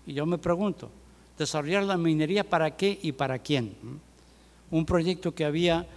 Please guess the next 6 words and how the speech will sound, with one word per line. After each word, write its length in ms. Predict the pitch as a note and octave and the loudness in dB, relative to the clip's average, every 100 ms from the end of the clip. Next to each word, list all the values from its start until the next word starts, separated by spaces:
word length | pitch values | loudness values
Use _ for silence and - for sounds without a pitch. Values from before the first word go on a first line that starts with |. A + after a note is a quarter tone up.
| - - - | -20 -20 -10
de 100 | C#3 | -6
desarrollar 720 | C#3 - C#3 C3+ E3 E3+ F3 E3 | -6 -6 -6 -4 0 -2 -2 -8
allá 200 | C#3+ D#3+ | -6 -6
por 160 | E3 | -8
Sanitza 560 | C#3 C#3 D#3 D3+ - D3 | -10 -8 -6 -6 -2 0
la, 300 | C#3+ C3 | 0 -2